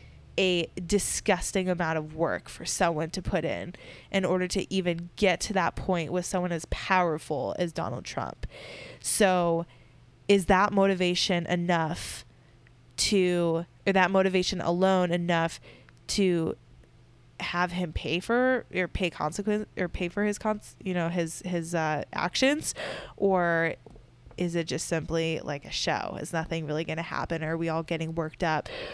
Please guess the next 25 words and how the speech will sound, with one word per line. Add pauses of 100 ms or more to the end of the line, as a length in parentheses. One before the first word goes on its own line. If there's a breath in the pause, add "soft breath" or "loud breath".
(180 loud breath)
for
this
to
just
be
a
couple
court
hearings
and (340 loud breath)
a
lot
of
money
paid
and
a
lot
of
media
attention
and
nothing
actually
happens?